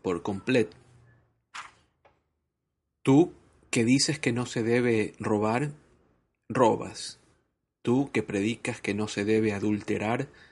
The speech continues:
adulteras, como prueba de la inadecuación de la antigua norma de vida en la concepción mecánica del judío.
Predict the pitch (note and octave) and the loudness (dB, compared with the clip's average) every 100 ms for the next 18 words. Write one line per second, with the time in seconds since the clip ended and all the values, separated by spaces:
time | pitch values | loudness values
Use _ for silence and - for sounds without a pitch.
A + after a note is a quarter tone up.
0 | _ _ - G2 G#2 G2+ F#2 A2+ G2+ E2 | _ _ -6 -4 -2 -4 -4 -4 -4 -6
1 | - - - _ _ _ _ _ _ - | -14 -18 -18 _ _ _ _ _ _ -8
2 | C#3 C3+ - B2 A#2+ A2+ G#2+ G#2 G2+ A#2 | -2 -2 0 2 2 2 2 0 -2 -2
3 | G#2+ G#2 - G2+ - B2 G#2 F#2+ - - | -2 -2 -4 -8 -2 0 0 -4 -8 -4
4 | G2+ G2 G2+ A#2 G#2+ G#2 G#2+ G#2+ G#2+ G2+ | -2 -2 -2 0 0 0 0 -2 -2 -2
5 | A2+ C3 G#2 G2 F#2+ G2 G2 F#2 - G#2+ | 0 0 0 -4 -6 -8 -8 -8 -6 -6
6 | G2+ - A2+ A2+ - F#2 F2 - A2 A#2 | -4 -4 -4 -4 -6 -8 -8 -4 -2 -2
7 | F2 | -4